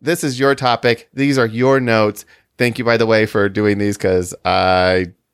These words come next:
just did not have a time. And I think you should just take it from here. So I'm just gonna be quiet. And if my audio cuts out,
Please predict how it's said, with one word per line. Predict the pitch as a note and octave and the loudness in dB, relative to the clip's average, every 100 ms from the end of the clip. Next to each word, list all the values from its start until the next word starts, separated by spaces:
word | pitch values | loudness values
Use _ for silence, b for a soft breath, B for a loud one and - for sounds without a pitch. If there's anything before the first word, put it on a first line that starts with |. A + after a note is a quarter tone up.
| _ - | _ -6
just | - F#2 - | -2 -2 -4
did | G2 | -4
not | F2+ | -2
have | F#2 | -2
a | F#2 | -2
time. | F#2+ F#2 F#2 B B A#2 - | -2 -2 -4 B B -14 -2
And | B2 A2 G#2+ G#2 - | 0 2 0 -2 -4
I | A#2+ A#2+ | -2 0
think | B2 A#2+ B2 - - | 0 -2 -2 -6 -16
you | - A2+ A#2 | -6 -2 0
should | A2 F#2+ | -2 -2
just | G2 - | -2 -2
take | - G#2 | -4 -4
it | - | -4
from | A2 | -4
here. | F#2 D#2+ - | -4 -6 -12
So | - F#2 | -6 -4
I'm | F#2+ | -2
just | G#2 | -4
gonna | A2 G2 | -4 -4
be | F#2 | -2
quiet. | C3+ D3 E3 - | 0 2 2 0
And | A2 G#2 G2+ | 0 0 0
if | F#2+ | -2
my | G2 | 0
audio | F#2 A2+ B2 | 0 0 0
cuts | A#2 A#2+ C3 | 0 -2 0
out, | A#2+ A#2+ | 0 0